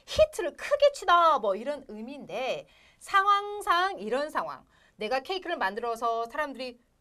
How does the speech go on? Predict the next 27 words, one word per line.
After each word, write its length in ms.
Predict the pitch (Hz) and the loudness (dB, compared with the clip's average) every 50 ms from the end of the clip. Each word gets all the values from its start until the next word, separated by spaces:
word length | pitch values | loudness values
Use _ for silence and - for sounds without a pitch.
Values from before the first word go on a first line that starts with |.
| _ _ | _ _
좋아했을 960 | - _ 202 196 202 226 269 320 349 359 392 403 381 381 - - 349 349 | -20 _ -14 -12 -6 0 2 4 4 4 2 0 -2 -6 -8 -8 -8 -8
때도 220 | - 180 175 180 180 | -8 -10 -10 -10 -12
쓸 140 | - - 156 | -14 -16 -18
수가 260 | - - 170 160 156 | -20 -20 -18 -18 -18
있고 600 | 156 - _ - 151 139 113 117 143 220 320 427 587 622 - _ _ _ - - - _ _ | -18 -18 _ -16 -16 -14 -12 -8 -4 -2 0 0 0 -2 -4 _ _ _ -20 -20 -20 _ _
그리고 320 | - 240 254 247 302 240 | -8 -6 -4 -4 -4 -4
영어로는 440 | 180 160 156 170 208 269 349 349 - _ _ _ _ _ - | -4 -4 -4 -4 -4 -4 -4 -6 -12 _ _ _ _ _ -12
It 160 | 247 262 254 | -12 -12 -8
was 280 | 202 185 170 170 165 190 | -8 -8 -8 -8 -8 -10
a 80 | 180 170 | -14 -14
big 500 | 180 - 208 208 220 226 233 240 233 _ _ - - - | -14 -16 -16 -14 -12 -12 -14 -14 -16 _ _ -20 -20 -14
hit라고 540 | 285 302 302 294 _ - - 151 147 - 180 | -14 -14 -14 -14 _ -18 -18 -18 -16 -16 -18
하네요. 260 | 190 208 196 151 - - - - _ _ _ _ _ _ _ _ _ - | -18 -18 -20 -20 -20 -20 -20 -20 _ _ _ _ _ _ _ _ _ -6
It 60 | 226 | -6
was 260 | 214 220 208 208 - 214 | -4 -4 -6 -6 -8 -10
a 80 | - | -10
big 360 | - 233 233 247 254 254 254 - - - - | -8 -6 -6 -4 -4 -6 -8 -12 -18 -8 -6
hit. 300 | 381 381 330 - - _ _ _ _ _ _ _ | -6 -6 -6 -8 -12 _ _ _ _ _ _ _
히트 340 | - - 214 - - - - | -20 -20 -18 -18 -18 -16 -12
쳤지. 680 | - 269 285 - - 285 294 370 381 269 147 - _ _ _ _ _ _ _ | -12 -12 -12 -8 -4 -2 -2 0 0 -2 -4 -6 _ _ _ _ _ _ _
It 60 | - 165 | -18 -16
was 180 | 156 156 - | -16 -16 -18
a 60 | 180 | -16
big 280 | _ 214 233 269 285 285 _ - | _ -10 -10 -10 -10 -14 _ -18
hit. 380 | 156 127 - - _ - - _ _ _ _ | -16 -16 -16 -16 _ -20 -20 _ _ _ _
그다음, 360 | - 175 143 135 214 320 - - _ _ _ _ _ _ | -10 -8 -6 -6 -6 -8 -10 -12 _ _ _ _ _ _
아, 80 | - | -20